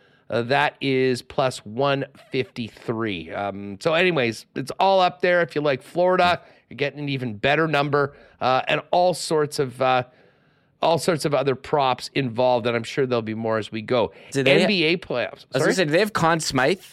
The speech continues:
Speaker 2: We never really talked about our Conn Smythe. I don't know if they, do they have that or
Speaker 1: They're
Speaker 2: no?
Speaker 1: not up right now, but that probably will be up, I would say, in the next day or so.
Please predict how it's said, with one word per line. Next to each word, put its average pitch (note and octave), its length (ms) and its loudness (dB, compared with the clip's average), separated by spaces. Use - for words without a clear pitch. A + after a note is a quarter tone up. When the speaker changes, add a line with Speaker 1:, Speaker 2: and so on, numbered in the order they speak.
Speaker 2:
We C#3 140 0
never G3+ 160 2
really G#3+ 120 4
talked C#3+ 300 0
about D#3 180 2
our A2+ 120 2
Conn B2 300 0
Smythe. A#2+ 400 0
I F2+ 60 2
don't C3+ 160 2
know E3 80 2
if C#3 80 -2
they, A2 200 2
do A#2 180 -2
they B2 120 4
have B2 200 2
that F#3+ 200 2
or A#2+ 200 2
Speaker 1:
They're G#2+ 160 4
Speaker 2:
no? G#2+ 80 2
Speaker 1:
not G3+ 320 2
up G#3+ 220 0
right G3+ 260 0
now, E3+ 340 2
but E3+ 400 0
that F3 300 0
probably F3+ 580 0
will D#3 320 0
be D#3 220 0
up, D#3 180 0
I D#3 80 2
would C3+ 220 0
say, D3+ 380 0
in C#3+ 260 -4
the B2+ 80 -2
next C3 720 -6
day C#3+ 320 0
or C3+ 200 -2
so. C3+ 360 -2